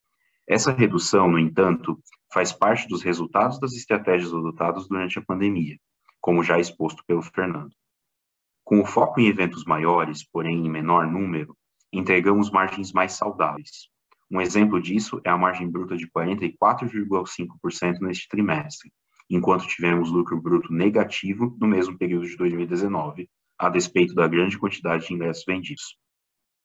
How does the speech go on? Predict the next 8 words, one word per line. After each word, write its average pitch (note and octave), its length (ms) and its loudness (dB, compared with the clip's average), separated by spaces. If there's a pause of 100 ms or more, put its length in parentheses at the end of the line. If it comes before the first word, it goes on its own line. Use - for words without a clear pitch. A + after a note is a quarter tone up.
(500)
Dos G2+ 160 0
oitenta B2+ 380 4
e D3+ 40 2
cinco G#2 340 2
eventos F2+ 320 0
realizados E2+ 580 0
neste - 220 -8
trimestre, E2+ 640 -2